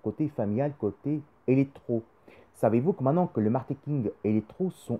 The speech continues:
enfin de retour, que vous pouvez choper carrément sur le site internet et,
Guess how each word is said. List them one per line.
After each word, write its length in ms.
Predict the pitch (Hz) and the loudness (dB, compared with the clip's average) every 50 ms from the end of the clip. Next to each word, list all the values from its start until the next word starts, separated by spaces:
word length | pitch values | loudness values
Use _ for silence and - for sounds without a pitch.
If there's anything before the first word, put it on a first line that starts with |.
| - - | -4 -6
enfin 260 | 127 123 - 156 139 | -6 -4 -2 -2 -2
de 160 | 123 107 117 | -2 -2 -4
retour, 460 | 101 101 110 110 - 165 180 190 180 | -4 -4 -6 -4 -2 -2 -2 -2 -2
que 140 | - - - | -4 -10 -14
vous 60 | 95 | -8
pouvez 240 | - 113 110 120 123 | -6 -4 -2 -2 -4
choper 440 | - - 117 104 - 135 139 139 139 - | -2 -4 -6 -4 -2 -2 -2 -2 -2 -4
carrément 460 | 110 101 104 107 107 113 120 131 131 | -4 -4 -2 -2 -2 -2 -2 -4 -4
sur 320 | - - - - 90 92 | -6 -10 -10 -8 -6 -4
le 100 | 95 92 | -4 -6
site 320 | 85 - - 143 139 - - | -8 -4 -4 -4 -2 0 -2
internet 520 | 110 104 - 104 107 135 170 180 - 123 95 - - - - - - _ _ _ | -4 -2 -2 -4 -2 0 -2 0 0 -2 -4 -4 -10 -20 -20 -20 -20 _ _ _
et, 260 | - 151 175 180 - | 4 6 6 6 4